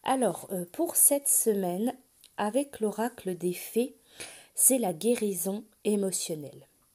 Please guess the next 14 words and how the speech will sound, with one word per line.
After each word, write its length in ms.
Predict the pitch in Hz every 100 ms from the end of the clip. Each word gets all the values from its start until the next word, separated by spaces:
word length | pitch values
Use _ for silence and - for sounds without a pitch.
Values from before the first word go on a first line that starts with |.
| _ - - - _ -
Comme 260 | 269 277
votre 320 | - 214 214 214
cœur 400 | 214 220 233 -
se 160 | -
remet 340 | 185 202 208 190
des 100 | 170
souffrances 920 | - 196 - - 160 202 - - -
du 160 | 156 165
passé, 580 | - 208 - - 170 - _ _ - - - -
vous 240 | 185 185 240
recevez 840 | 220 294 - 262 226 190 196 202 -
amour 600 | 208 220 202 185 196 - - _ -
et 120 | 185
bénédiction. 880 | 165 220 233 185 180 - - -